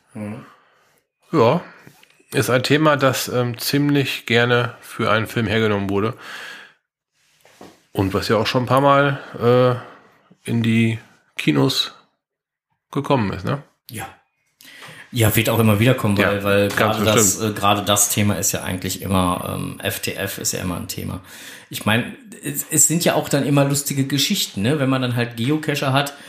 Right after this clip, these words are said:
Speaker 1: die, weil ihr Handy gerade bimmelt, dann mal eben den, äh, den, den, den Kochtopf auf dem Herd anlassen und einfach aus dem Haus rennen und, und losfahren, äh, äh,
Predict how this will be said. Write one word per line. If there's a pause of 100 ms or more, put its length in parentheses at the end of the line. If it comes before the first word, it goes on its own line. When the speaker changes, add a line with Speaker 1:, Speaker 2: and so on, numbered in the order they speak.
(320)
Speaker 1:
die,
weil
ihr
Handy
gerade
bimmelt,
dann
mal
eben
den,
äh,
den,
den,
den
Kochtopf
auf
dem
Herd
anlassen
und
einfach
aus
dem
Haus
rennen (460)
und,
und
losfahren,
äh,
äh,